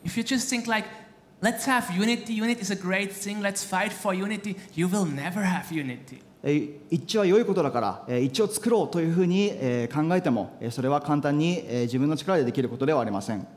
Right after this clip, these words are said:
Speaker 1: But if you have a common belief and fight, uh, or go <laughs> forward for the same belief or worldview, it creates unity.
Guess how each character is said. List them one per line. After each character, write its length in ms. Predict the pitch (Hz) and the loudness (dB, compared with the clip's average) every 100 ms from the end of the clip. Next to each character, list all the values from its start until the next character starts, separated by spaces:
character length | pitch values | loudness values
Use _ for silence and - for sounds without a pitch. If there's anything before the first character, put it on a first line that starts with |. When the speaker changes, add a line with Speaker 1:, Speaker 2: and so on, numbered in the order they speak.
| - - - | -20 -18 -8
Speaker 1:
But 100 | - | -6
if 160 | 196 | -4
you 120 | 233 226 | -2 -2
have 160 | 175 | -2
a 20 | 160 | -4
common 280 | 185 190 185 | -2 0 -2
belief 460 | 165 156 185 160 - - - | -2 -2 -2 -4 -8 -16 -10
and 100 | 151 | -10
fight, 460 | - 180 196 - - - - - - - | -4 -2 -2 -6 -16 -20 -20 -20 -20 -10
uh, 120 | 170 170 | -6 -2
or 240 | 170 165 | -2 0
go 200 | 190 226 | 0 0
<laughs> 20 | |
forward 480 | - 196 202 220 202 | 0 2 4 4 0
for 160 | - 170 | -2 -2
the 100 | 165 | -2
same 500 | - 190 190 196 185 - - - - - - - - | -4 -2 0 0 -2 -8 -16 -20 -20 -20 -20 -20 -4
belief 460 | 196 202 240 247 180 | 0 2 2 0 0
or 120 | 170 | -2
worldview, 680 | 185 202 220 185 190 143 120 - - - - - - | 2 2 0 -2 -2 -2 -4 -10 -20 -20 -20 -20 -16
it 100 | - | -10
creates 500 | - 156 160 147 - | -6 -4 -4 -6 -10
unity. 120 | 139 | -12